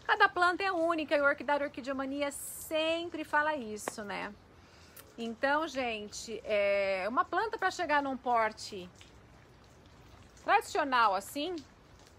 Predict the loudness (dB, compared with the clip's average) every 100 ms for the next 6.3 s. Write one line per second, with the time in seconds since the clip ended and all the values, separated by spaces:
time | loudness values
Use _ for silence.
0 | -8 -2 -2 0 0 2 2 2 2 0
1 | -4 -8 -18 -20 -20 -20 -20 -20 -20 -20
2 | -20 -20 -20 -20 -20 -20 -20 -20 -18 -18
3 | -10 -6 -6 0 2 4 2 4 4 4
4 | -2 -4 0 2 2 0 0 2 2 0
5 | 0 -2 -4 -4 -4 -6 -4 0 4 4
6 | 4 0 -6